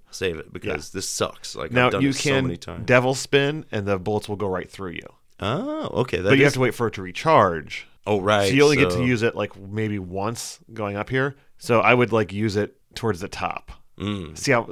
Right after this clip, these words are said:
Speaker 2: I was like, "I gotta get further just by skill," and then
Speaker 1: Yeah, yeah.
Speaker 2: and by skill, I mean save stating.
Speaker 1: <laughs>
Speaker 2: And then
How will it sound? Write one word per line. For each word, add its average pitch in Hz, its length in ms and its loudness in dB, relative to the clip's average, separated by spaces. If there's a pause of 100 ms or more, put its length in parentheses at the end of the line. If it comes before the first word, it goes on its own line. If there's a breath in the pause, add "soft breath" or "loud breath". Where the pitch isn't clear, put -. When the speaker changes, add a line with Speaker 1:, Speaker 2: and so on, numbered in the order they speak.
Speaker 2:
I 113 80 -2
was 104 80 -4
like, 107 160 -6
"I - 20 -16
gotta 95 260 -12
get - 280 -16
further 110 560 -8 (240)
just - 180 -14
by 113 100 -8
skill," 110 460 -6
and 110 100 -6
then 107 140 -2
Speaker 1:
Yeah, 92 240 -4
yeah. 98 320 -8
Speaker 2:
and 120 80 -12
by 113 80 -6
skill, 113 240 -6
I 110 60 -2
mean 107 140 -4
save 104 240 -4
stating. 101 280 -6
Speaker 1:
<laughs> 127 1120 -4 (280)
Speaker 2:
And 135 80 2
then 151 140 2